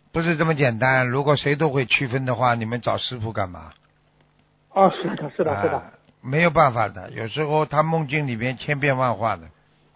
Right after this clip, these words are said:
Speaker 2: 比如我们身体上患某种疾病，是否可以针对念礼佛大忏悔文？如果针对的话，一般以多少许愿多少遍为宜呢？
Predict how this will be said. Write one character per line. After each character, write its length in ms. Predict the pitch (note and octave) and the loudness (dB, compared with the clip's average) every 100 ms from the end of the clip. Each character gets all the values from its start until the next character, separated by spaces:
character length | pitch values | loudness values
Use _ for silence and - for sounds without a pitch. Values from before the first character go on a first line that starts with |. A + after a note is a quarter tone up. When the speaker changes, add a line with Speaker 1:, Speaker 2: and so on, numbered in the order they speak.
| _ _ - - - | _ _ -20 -20 -8
Speaker 2:
比 80 | E3 | -2
如 300 | F3+ A3+ F3+ | 2 2 4
我 120 | D3+ | 0
们 120 | D3+ - | 0 0
身 140 | A#3+ | 0
体 160 | G#3 D3+ | -2 -2
上 160 | F3+ | -2
患 240 | - G#3 E3+ | 2 0 2
某 160 | D#3+ | 0
种 220 | F3+ D3+ D3 | 0 -2 -6
疾 160 | D3+ | -10
病， 220 | E3 D3+ - | -10 -10 -10
是 200 | - C4 | 2 2
否 200 | C4+ C#3 | 2 -4
可 160 | - | -2
以 120 | G3+ D#3+ | -2 0
针 300 | - A3+ A3+ | 0 0 2
对 300 | A3+ D3+ - - | 0 0 -6 -4
念 260 | A3 G#3+ D#3 | 2 2 2
礼 140 | C3+ - | -6 -10
佛 180 | D3+ D#3+ | -4 0
大 200 | G3+ F#3 | 2 0
忏 220 | - G3+ | 0 -4
悔 140 | - C#3 | -2 -6
文？ 320 | C3 D#3 F#3 | -6 -8 -6
如 100 | A3 | 0
果 120 | B3+ | 2
针 260 | - C#4 C#4+ | 4 4 6
对 140 | C4 | 4
的 100 | - | 4
话， 220 | - F3 | 4 2
一 140 | E3+ F#3+ | 2 -2
般 240 | G3+ G3+ | 2 2
以 280 | F#3+ D#3+ C#3 - | 0 -8 -16 2
多 160 | B3 | 4
少 240 | B3+ D3 B2 | 6 2 0
许 200 | - C#3 | -12 -6
愿 240 | D3 F#3+ | -2 0
多 120 | A3 G#3 | 0 0
少 140 | C3 | -2
遍 240 | - D3 | -6 -8
为 100 | C3+ C#3+ | -8 -10
宜 280 | D#3 D#3 | -12 -14
呢？ 80 | C3 | -14